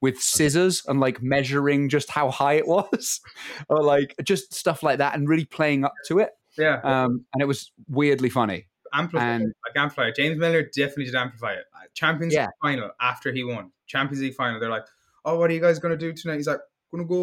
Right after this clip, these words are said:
Speaker 2: home, have Ribena with wife, man." Do you know? <laughs> Like, <laughs>
Speaker 1: What accent exactly was that? <laughs>
Speaker 2: It was how, it's how we all see anyone from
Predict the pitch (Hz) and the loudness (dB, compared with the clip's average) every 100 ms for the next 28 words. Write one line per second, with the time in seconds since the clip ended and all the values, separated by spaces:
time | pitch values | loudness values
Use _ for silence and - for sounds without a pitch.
0 | 175 175 175 165 165 160 180 180 170 151 | 0 -2 -2 -2 -2 -2 -4 -6 -6 -6
1 | 151 170 175 - 147 147 - _ _ _ | -4 -4 -4 -6 -8 -8 -10 _ _ _
2 | _ 120 156 165 208 208 - - 156 - | _ -6 0 0 -2 -6 -16 -18 -14 -4
3 | - 180 - - - - 196 170 - 240 | 2 2 2 -2 -2 -8 -6 -6 2 4
4 | - 214 - 214 302 262 202 151 185 170 | 4 0 2 2 2 2 -2 -4 -4 0
5 | 143 127 123 120 113 113 101 95 85 127 | 2 2 2 2 2 2 2 0 -2 -2
6 | - - - - - 440 - - - - | -4 -6 -8 -4 0 2 0 -2 -6 -10
7 | - 165 170 170 156 - 147 143 156 170 | -2 4 4 2 -4 -10 -8 0 4 4
8 | 156 170 156 135 131 _ _ _ - 127 | 2 -2 -4 -6 -12 _ _ _ -4 -4
9 | 127 - 127 123 120 _ - - _ - | -4 -6 -8 -8 -12 _ -20 -20 _ -2
10 | 156 165 160 156 147 147 139 139 127 | 2 2 2 2 0 0 0 -2 -4